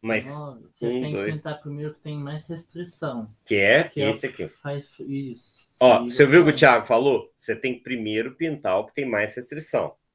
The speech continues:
Speaker 1: Certo? Então, tem quantas maneiras de pintar aqui?
Speaker 2: Seis.
Speaker 1: Seis. E agora?
Speaker 2: O de baixo ali é cinco.
Speaker 1: Certo.
Speaker 2: Agora, qualquer um dos dois de cima é cinco. E o outro é quatro.
Speaker 1: Que outro?
Speaker 2: O que sobrou, ué.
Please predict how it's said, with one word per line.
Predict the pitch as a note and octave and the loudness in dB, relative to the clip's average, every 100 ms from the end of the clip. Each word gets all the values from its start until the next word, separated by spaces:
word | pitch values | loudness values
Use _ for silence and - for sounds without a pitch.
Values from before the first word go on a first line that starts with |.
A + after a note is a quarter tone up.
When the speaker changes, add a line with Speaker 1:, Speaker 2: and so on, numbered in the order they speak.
| _ _ _ _ _ _ | _ _ _ _ _ _
Speaker 1:
Certo? | G2+ G#2 A2+ _ | 0 0 -2 _
Então, | - G#2+ | -6 -2
tem | A#2 A2+ | -2 0
quantas | B2+ A2+ | 0 0
maneiras | B2 A2 G#2+ | -2 0 -2
de | G#2 | -4
pintar | G#2 G2+ | -6 -2
aqui? | G2 D3 D#3 | -2 -4 -8
Speaker 2:
Seis. | C3 A#2 G#2 | -10 -16 -18
Speaker 1:
Seis. | _ - A#2 F2 - - - - _ - | _ -4 0 0 -4 -16 -18 -20 _ -4
E | G#2 | -4
agora? | G2+ F#2+ D2 - - | 2 0 0 -6 -12
Speaker 2:
O | D3 | -10
de | C#3+ | -8
baixo | C3+ C3 C3 - | -8 -8 -10 -12
ali | B2 B2+ | -14 -14
é | |
cinco. | C3 - D#3 G3+ A#3 B3+ - - _ | -16 -12 -8 -8 -8 -12 -14 -20 _
Speaker 1:
Certo. | - F2+ D2 _ _ _ _ _ _ _ _ | -2 -2 -2 _ _ _ _ _ _ _ _
Speaker 2:
Agora, | D3 C#3+ D3+ | -10 -4 -4
qualquer | D3+ E3+ E3 F3+ | -2 -6 -4 -4
um | F#3 G3+ | -4 -4
dos | F3+ | -6
dois | D#3+ D#3+ | -2 0
de | D#3 | 0
cima | D#3 - D#3 E3 | -4 -6 -6 -6
é | F#3+ | -8
cinco. | - B3 F#3 C#3+ C#3 - _ - | -6 -4 -4 -6 -12 -18 _ -8
E | D#3 | -4
o | D#3 | -2
outro | D#3 D#3 | -2 -6
é | E3+ | -12
quatro. | - E3 D#3 _ _ _ _ _ _ _ _ | -6 -6 -8 _ _ _ _ _ _ _ _
Speaker 1:
Que | A#2 | 2
outro? | G#2+ C3 C3+ - D#2+ _ _ _ _ | 4 4 2 -6 -16 _ _ _ _
Speaker 2:
O | D3 | -14
que | C3 | -14
sobrou, | - D3 G3 B3+ G#3+ | -14 -12 -8 -8 -8
ué. | G#2+ | -10